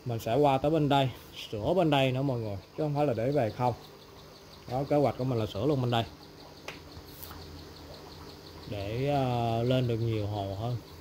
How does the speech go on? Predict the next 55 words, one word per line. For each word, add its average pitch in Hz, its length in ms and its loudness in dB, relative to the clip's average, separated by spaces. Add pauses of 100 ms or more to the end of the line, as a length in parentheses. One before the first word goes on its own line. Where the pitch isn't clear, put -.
(880)
Với 139 140 6
lại 110 200 2
là 113 60 0
nhìn 104 300 -2
cho 127 100 0
gọn 101 260 -2
gẽ 107 220 -4
hơn 139 280 2
chút 165 100 0
nữa 135 200 -2
các 151 80 -2
bạn. 101 140 -4 (520)
Các - 60 -2
bạn 110 160 2
thấy 131 140 2
cá 147 220 2
bột 101 240 2
quá 175 440 4
chừng 107 300 -4
luôn 117 140 -4
thấy 143 120 0
không? 113 100 -4 (1900)
Tranh 131 240 4
thủ 107 280 2
để 117 200 2
mà, 127 120 0
à, 95 500 -2
lấy 139 180 6
lên 151 180 4
hồ 101 360 -2
để 110 60 -4
mà 123 120 -2
thả 104 220 0
cá 147 140 0
bột. 101 220 0 (560)
Chứ 139 80 -2
không 135 160 0
phải 151 140 2
là 135 60 4
để 107 180 -2
trên 139 240 0
khay 123 180 2
lâu 123 280 2
là 107 100 0
sẽ 110 140 -6
hư 139 240 4
hết. 147 220 2 (1040)
Thôi 156 220 10
bye 180 140 4
bye, 165 200 4
chào 120 180 -2
tạm 127 80 -4
biệt 127 120 -2
anh 147 120 -4
em. 151 160 -2